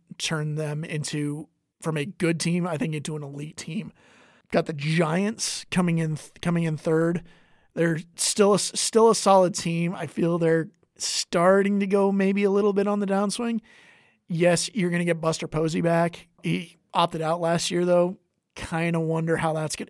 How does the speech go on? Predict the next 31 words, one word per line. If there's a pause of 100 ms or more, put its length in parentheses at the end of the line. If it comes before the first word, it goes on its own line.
gotta
wonder
how
that's
gonna
affect (340)
what
is
arguably
your
best
player. (460)
Fourth,
the
Diamondbacks (200)
out
in
the
desert.
They're,
uh, (760)
another
one.
They're
on
the
upswing,
I
think,
but
a,